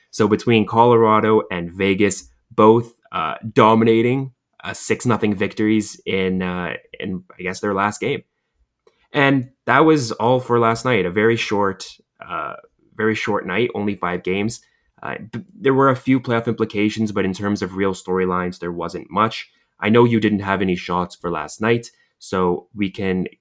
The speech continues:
get into tonight's games. There's only three. Um,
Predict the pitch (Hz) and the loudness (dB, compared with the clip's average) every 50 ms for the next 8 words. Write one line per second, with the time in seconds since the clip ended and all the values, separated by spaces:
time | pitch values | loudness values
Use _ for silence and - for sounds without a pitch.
0 | - 104 - 113 113 123 117 - - 104 101 98 92 - 101 98 92 90 - - | -12 -6 -2 0 0 0 -2 -2 -4 -4 -4 -4 -4 -4 -6 -6 -6 -6 -8 -8
1 | 92 92 98 107 113 110 - - 78 76 78 80 110 123 - _ _ _ _ _ | -4 -2 -2 -2 -2 -2 -6 -10 -8 -6 -6 -6 -6 -8 -10 _ _ _ _ _
2 | - 110 117 143 175 175 143 110 - - 98 90 80 76 82 - - _ _ _ | 0 0 2 4 4 4 2 0 -2 -4 -8 -6 -6 -6 -6 -8 -10 _ _ _
3 | _ _ _ _ _ - 92 92 90 90 90 90 87 78 - | _ _ _ _ _ -6 -4 -2 -2 -2 -2 -4 -4 -6 -8